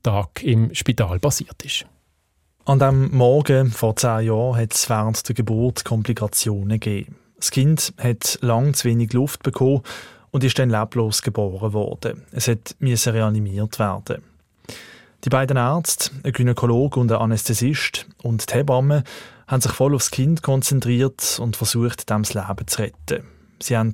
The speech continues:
Speaker 2: das Kind können stabilisieren, es hat aber bleibende Hirnschäden.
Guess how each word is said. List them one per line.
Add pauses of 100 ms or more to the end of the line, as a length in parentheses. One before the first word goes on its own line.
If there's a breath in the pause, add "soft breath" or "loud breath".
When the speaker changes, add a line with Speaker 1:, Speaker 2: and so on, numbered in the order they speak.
(140)
Speaker 2:
das
Kind
können
stabilisieren, (400 loud breath)
es
hat
aber
bleibende
Hirnschäden.